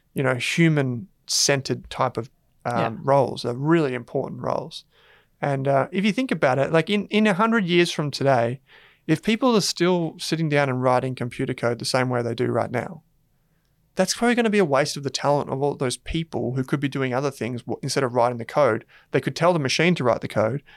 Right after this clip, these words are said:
Speaker 1: and say what I want. Or if you think about, like, all of those simple little problems that could be solved in the future by something else, that's not a bad thing. That's a really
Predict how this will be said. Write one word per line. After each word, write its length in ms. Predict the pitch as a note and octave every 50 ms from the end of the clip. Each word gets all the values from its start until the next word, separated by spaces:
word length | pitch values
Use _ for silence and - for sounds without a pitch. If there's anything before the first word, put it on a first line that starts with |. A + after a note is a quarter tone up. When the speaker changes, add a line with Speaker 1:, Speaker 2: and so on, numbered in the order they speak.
| - _
Speaker 1:
and 80 | - -
say 140 | - C#3 C3
what 180 | C3+ C#3 D#3
I 100 | C3 A#2
want. 420 | A2+ A#2+ C#3+ D3 B2+ A2 A2+ G#2 - _ _ - - - - _ _ -
Or 360 | D#3+ D#3 D3+ D3 C#3+ C3+ - _ - _ _ -
if 100 | D#3+ D#3
you 80 | E3
think 240 | D#3+ - G3 F#3+ -
about, 240 | E3 C#3+ C3+ C3 -
like, 180 | B2+ B2+ -
all 220 | - D#3+ E3+ F3+ F3+
of 80 | E3
those 160 | E3+ D3+ D3 -
simple 380 | - - D#3 D#3+ - D3+ C#3+
little 180 | C3+ C#3 C3+ B2
problems 380 | - - B2 B2 A#2+ A2+ A2+
that 100 | - A2+
could 140 | - - C#3
be 80 | C3 B2+
solved 340 | - - A#2 B2+ B2 B2 C#3+
in 80 | B2
the 60 | A2+
future 360 | A2+ - - B2+ B2 - - G#2+
by 140 | - A2
something 460 | A#2+ - - - C3 C3 C3 - - B2
else, 380 | A2+ - - - - - - _ _ _ _ _ _ _
that's 180 | - C#4+ D4 -
not 100 | F#4 E4+
a 40 | E3
bad 400 | - - - B2+ C#3+ F3+ E3 -
thing. 180 | - G#2 A2+
That's 200 | A#2+ D#3 F3+ -
a 40 | A3
really 360 | G#3 F3+ D#3+ E3 D#3+ D#3 C3